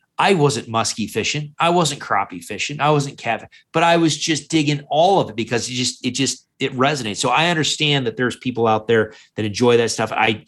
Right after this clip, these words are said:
I will commit. I will try to do some more. I, I, I am like, if, if I G T V can fix their stuff going on right now, there's something going on with their new update or something. I,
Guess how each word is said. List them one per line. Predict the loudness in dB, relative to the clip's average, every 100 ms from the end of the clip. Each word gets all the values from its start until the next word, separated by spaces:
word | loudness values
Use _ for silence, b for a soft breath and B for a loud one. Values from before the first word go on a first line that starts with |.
| -4
I | -2
will | 0 0 0 -2 _ _ _
commit. | -10 -8 -8 -10 -8
I | -8
will | -8 -12
try | -12 -12 -6 -4 -6 -10
to | -12
do | -4 -2
some | 0 0
more. | 0 -2 B B
I, | -2 -2
I, | 0 4 4 4
I | 2 0 2
am | 0 0 -2 -2
like, | -2 0
if, | -2 -4 _
if | 0 0 -2 _ _ _ _ 0
I | 2 2 -2
G | -4 -4
T | -6 -4 -2
V | 2 0 0
can | -6
fix | -6 -2 -2 2
their | 4 4 2
stuff | -2 0 -2 -2 -10
going | -8 -6
on | -8 -12
right | -14
now, | -10
there's | -8 -4
something | -4 -4 -2
going | 0
on | 0 -2
with | -4
their | -6 -4
new | -6 -8 -8 -8
update | -6 -4 -2
or |
something. | 0 -2 0
I, | -4